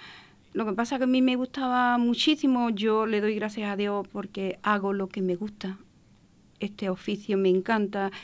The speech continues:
eh, me sacrifica muchísimo, me hace pasar muchísimos sofocones,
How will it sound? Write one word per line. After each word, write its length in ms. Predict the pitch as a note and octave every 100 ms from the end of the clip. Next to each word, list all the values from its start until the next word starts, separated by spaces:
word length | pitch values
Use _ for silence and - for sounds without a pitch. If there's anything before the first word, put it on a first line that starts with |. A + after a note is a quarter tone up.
| - - -
eh, 500 | - G3 F#3+ F#3+ F#3+ F#3
me 600 | F#3 F#3+ F#3 F#3 F3 F3+
sacrifica 1000 | - G3+ F3+ F3+ - G#3+ G#3 G#3 G#3 G3+
muchísimo, 920 | G3+ F#3+ - B3+ B3 A3+ A3+ A3+ A3+
me 760 | A3 G#3 G3+ G3 G3 F#3+ F#3+ F#3+ - -
hace 300 | F#3 G#3 G#3
pasar 340 | G3 F#3 - G3+
muchísimos 580 | G3 - G#3 G#3 G#3
sofocones, 680 | G#3 G3+ G3 G3+ G#3 G3 G#3